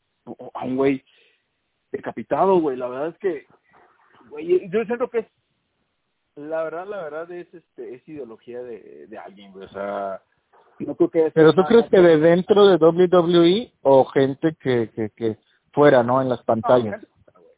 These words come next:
Speaker 1: gente de fuera, güey, la verdad es que yo
Speaker 2: Ujú.
Speaker 1: no creo que W W E, pese a que tiene ciertas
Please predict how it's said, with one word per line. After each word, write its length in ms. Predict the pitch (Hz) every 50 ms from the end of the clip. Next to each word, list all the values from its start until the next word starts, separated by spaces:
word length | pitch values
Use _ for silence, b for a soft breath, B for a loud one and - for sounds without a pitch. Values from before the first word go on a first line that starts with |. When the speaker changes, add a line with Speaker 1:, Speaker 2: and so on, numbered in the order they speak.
| _ -
Speaker 1:
gente 240 | 170 180 175 185
de 80 | 143 110
fuera, 260 | _ - 98 98 95
güey, 180 | 92 92 95 101
la 100 | 104 104
verdad 340 | 110 113 117 123 127 127 131
es 80 | 127 _
que 160 | - 135 123
yo 100 | 123 131 127
Speaker 2:
Ujú. 60 | 110
Speaker 1:
no 120 | - -
creo 260 | _ - 127 127 120
que 120 | - - 123
W 320 | 120 120 120 120 120 120
W 340 | 123 123 120 120 120 123 131
E, 40 | 131
pese 280 | _ - 131 127 - 131
a 60 | 120
que 320 | - 120 113 110 107 101 _ _ _ _ _ _ _ _ _ _ _ -
tiene 240 | 151 156 160 165 160
ciertas 520 | - 170 165 156 - _ - 165 156 143